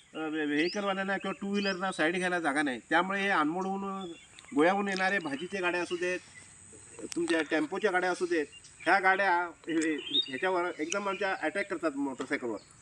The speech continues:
आणि मोटरसायकलवर अटॅक केल्यापासून इथं भरपूर प्रमाणात ॲक्सिडेंट होत आहेत. कारण मागच्या ह्या दोन वर्षाच्या पाठीमागे आमच्या उदाहरणात रंगारूपचे एक तीन, अ,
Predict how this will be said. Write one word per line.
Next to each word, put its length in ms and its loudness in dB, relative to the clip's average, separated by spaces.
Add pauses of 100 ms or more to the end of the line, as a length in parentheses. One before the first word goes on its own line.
आणि 80 0
मोटरसायकलवर 920 2
अटॅक 320 0
केल्यापासून 540 -2 (600)
इथं 400 4 (280)
भरपूर 260 -2
प्रमाणात 540 0 (720)
ॲक्सिडेंट 560 0
होत 160 -4
आहेत. 120 -2 (400)
कारण 460 2 (180)
मागच्या 340 0
ह्या 160 4
दोन 200 -2
वर्षाच्या 340 -2
पाठीमागे 680 0 (640)
आमच्या 260 0
उदाहरणात 440 2 (960)
रंगारूपचे 640 4
एक 160 -8
तीन, 200 -2
अ, 120 2